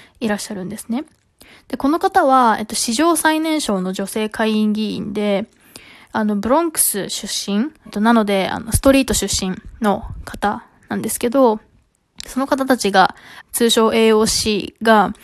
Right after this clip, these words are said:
ミレニアル世代にとっても支持をされていて、で、その方はですね、実は、えっと、民主主義の代表を決めるときに、バイデンに負けたサンダースっていう方の支持だ、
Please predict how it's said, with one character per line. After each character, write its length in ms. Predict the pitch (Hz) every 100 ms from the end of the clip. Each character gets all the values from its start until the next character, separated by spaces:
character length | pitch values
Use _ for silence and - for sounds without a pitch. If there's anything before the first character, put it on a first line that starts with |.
| - - - -
ミ 80 | 233
レ 100 | 285
ニ 140 | 320
ア 80 | 311
ル 100 | 302
世 140 | 330
代 240 | 294 233 208
に 160 | 202
と 120 | 202 233
っ 20 |
て 180 | - 311
も 220 | 311 294
支 180 | - 247
持 80 |
を 80 | 202
さ 140 | 202 190
れ 100 | 185
て 140 | 190
い 80 | 190
て、 320 | - 202 214 _ _ _ _
で、 240 | 285 285 277
そ 140 | 285
の 120 | 311
方 240 | 339 359 302
は 100 | 233
で 80 |
す 120 | 220 208
ね、 160 | 202
実 260 | 208 208 262
は、 240 | 214 208 - - - - 220
え 60 |
っ 40 | 220
と、 100 | 220
民 220 | 269 339
主 140 | 349
主 80 | 320
義 140 | 320
の 100 | 247
代 140 | 214 214
表 140 | 233
を 60 | 220
決 120 | 226
め 120 | 220
る 120 | 220
と 300 | 220 _ 254
き 160 | 233 190
に、 300 | 208 220 214
バ 200 | 247 311
イ 40 |
デ 140 | 247 208
ン 40 |
に 100 | 196
負 180 | 196 196
け 120 | 214
た 320 | - 226 - -
サ 180 | - 339
ン 100 | 277
ダ 140 | 220
ー 60 | 208
ス 140 | 208
っ 20 |
て 160 | - -
い 60 | 220
う 60 |
方 240 | - 214 220
の 220 | 240 220
支 160 | -
持 100 | 208
だ、 140 | 185